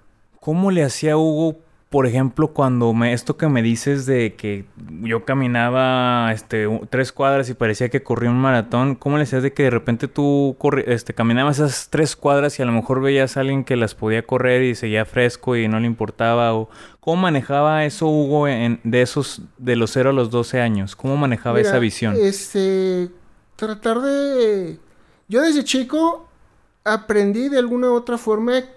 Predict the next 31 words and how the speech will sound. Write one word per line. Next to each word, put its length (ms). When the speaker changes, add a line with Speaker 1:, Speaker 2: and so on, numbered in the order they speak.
Speaker 2:
que 100
el 60
mundo 320
me 140
veía 180
diferente. 520
Entonces, 720
Speaker 1:
Ok. 180
Speaker 2:
yo 220
lo 180
que 160
hice 540
fue, 640
en 120
lugar 280
de 120
compararme, 840
de 140
decir, 420
"Ah, 160
es 80
que 80
ellos 200
sí 80
pueden 280
Speaker 1:
Ujú. 60
Speaker 2:
hacer 180
esto 240
y 80
yo 160
no, 380